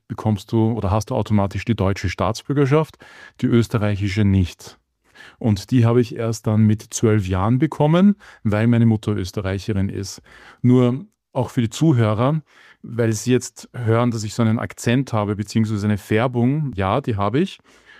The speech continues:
Es ist schon so, dass ich in Wien aufgewachsen bin als Ausländer, weil ich andere Wörter gewähnt, äh, gewählt habe, wie zum Beispiel Kissen anstelle von Polster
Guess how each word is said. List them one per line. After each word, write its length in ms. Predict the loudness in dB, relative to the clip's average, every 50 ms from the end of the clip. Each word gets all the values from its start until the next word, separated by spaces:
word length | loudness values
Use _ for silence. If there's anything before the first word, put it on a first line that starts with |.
| -20 -20 -20 _ _ _ _ _ _ _ _ _ -4
Es 140 | -4 0 0
ist 120 | -2 0
schon 200 | 2 0 0 0
so, 140 | 0 0 -2
dass 220 | -2 -2 -2 -4
ich 180 | -6 -6 -2 0
in 160 | 0 0 2
Wien 180 | 2 2 2 2
aufgewachsen 640 | 0 -2 -4 -2 -2 0 0 0 -2 -4 -8 -6
bin 140 | -2 0 0
als 160 | 2 0 0
Ausländer, 680 | -2 -4 -4 -4 -2 -2 -2 -2 -2 -2 -2 -4 -6 -8 _ _ _ _ _ _ _ _ _ _ _ _ _ _ _ _ -2
weil 160 | 0 2 2
ich 140 | 2 0 0
andere 320 | 0 0 2 2 0 0 2
Wörter 300 | 0 0 0 -2 -6 -4
gewähnt, 420 | -4 -4 -4 -2 -4 -4 -4 -4
äh, 100 | -4 -4
gewählt 440 | -4 -4 -2 0 -2 -2 -2 -2 -2
habe, 320 | -2 0 0 0 0 -2 _ _ -20 -20 -20 -20 -16 _
wie 100 | -4 -4
zum 160 | -2 0 0
Beispiel 540 | 0 2 0 0 -2 0 2 2 2 2 0 -4 -12 -20 -20 -20 -20 _ _
Kissen 440 | 0 0 0 0 2 2 2 2 2
anstelle 440 | 2 0 -2 -2 0 0 0 0 2
von 160 | 0 0 -2
Polster 600 | 0 0 0 0 0 -2 -6 -6 -6 -6 -6